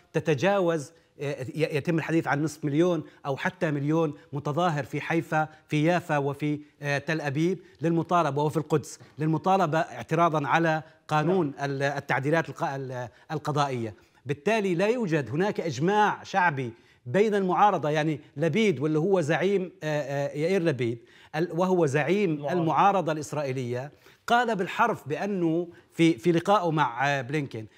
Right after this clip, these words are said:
Speaker 1: بأنه يدعم استمرار الحرب على قطاع غزة،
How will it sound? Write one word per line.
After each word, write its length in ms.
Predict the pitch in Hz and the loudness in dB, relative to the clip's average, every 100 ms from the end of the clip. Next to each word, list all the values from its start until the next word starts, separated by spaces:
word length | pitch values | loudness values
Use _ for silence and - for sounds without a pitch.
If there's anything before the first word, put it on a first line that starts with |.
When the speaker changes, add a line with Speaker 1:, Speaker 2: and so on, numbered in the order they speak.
| - | -10
Speaker 1:
بأنه 560 | 143 185 220 190 165 156 | -4 -2 0 0 0 2
يدعم 600 | 208 190 151 139 147 147 | 0 2 2 4 2 -4
استمرار 720 | 185 - 170 160 180 180 143 - - 160 | -8 -4 -2 0 2 2 0 -6 -8 -6
الحرب 500 | 151 - 196 143 123 | -4 2 2 0 0
على 260 | 175 185 | 0 0
قطاع 340 | 175 165 185 160 | -4 -2 0 0
غزة، 360 | 175 127 123 | 0 -4 -12